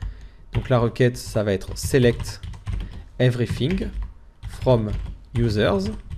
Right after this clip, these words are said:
where, mais où le username est celui qui a été tapé, euh, par l'utilisateur. Donc le, le username tapé par l'utilisateur,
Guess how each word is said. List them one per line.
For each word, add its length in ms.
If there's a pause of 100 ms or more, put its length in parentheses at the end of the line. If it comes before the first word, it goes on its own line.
(280)
where, 540 (960)
mais 280
où 180
le 160
username 680 (1200)
est 80
celui 280
qui 100
a 20
été 180
tapé, 460
euh, 80
par 140
l'utilisateur. 640 (1000)
Donc 260
le, 360
le 80 (100)
username 480
tapé 240
par 120
l'utilisateur, 680